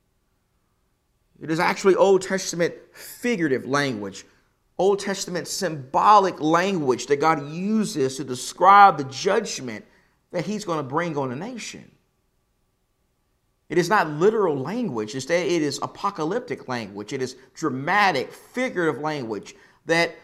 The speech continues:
the prophets use throughout the Bible to talk about God snuffing out a nation, God extinguishing the light of a nation, God doing away with the nation because they are wicked.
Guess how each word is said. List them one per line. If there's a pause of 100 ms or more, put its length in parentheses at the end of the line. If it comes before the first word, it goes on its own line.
(140)
the
prophets
use
throughout
the
Bible (160)
to
talk
about
God
snuffing
out
a
nation, (260)
God
extinguishing
the
light
of
a
nation, (360)
God
doing
away
with
the
nation
because
they
are
wicked.